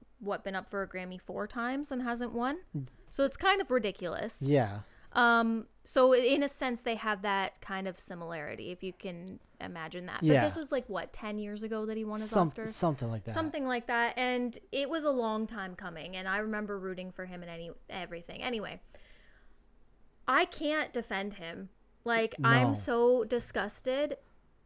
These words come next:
Speaker 1: It's not okay.
Speaker 2: He is so old now.
Speaker 1: Yeah.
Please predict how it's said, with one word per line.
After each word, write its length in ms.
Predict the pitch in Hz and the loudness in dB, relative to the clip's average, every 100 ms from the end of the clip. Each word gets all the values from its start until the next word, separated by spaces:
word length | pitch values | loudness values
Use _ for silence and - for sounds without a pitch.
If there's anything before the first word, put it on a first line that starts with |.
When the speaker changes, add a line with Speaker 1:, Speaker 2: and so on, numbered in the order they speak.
| - _ _ - | -20 _ _ 6
Speaker 1:
It's 280 | 240 240 247 | 6 6 0
not 300 | 233 220 226 | 2 4 2
okay. 560 | 214 190 170 190 226 - - - _ - | 0 -6 -6 -6 -6 -12 -20 -20 _ -16
Speaker 2:
He 720 | - - 196 214 233 226 226 - | -12 -4 0 2 0 -2 -6 0
is 720 | 156 143 135 131 123 120 - - - _ _ _ _ _ _ _ _ _ | 4 6 6 4 0 -6 -12 -16 -20 _ _ _ _ _ _ _ _ _
so 400 | - - - 160 | -14 -8 4 6
old 520 | 180 - 135 113 98 | 6 4 -2 -2 -6
now. 240 | 95 90 - - - | -10 -12 -18 -20 -4
Speaker 1:
Yeah. 360 | 240 247 196 | 0 0 0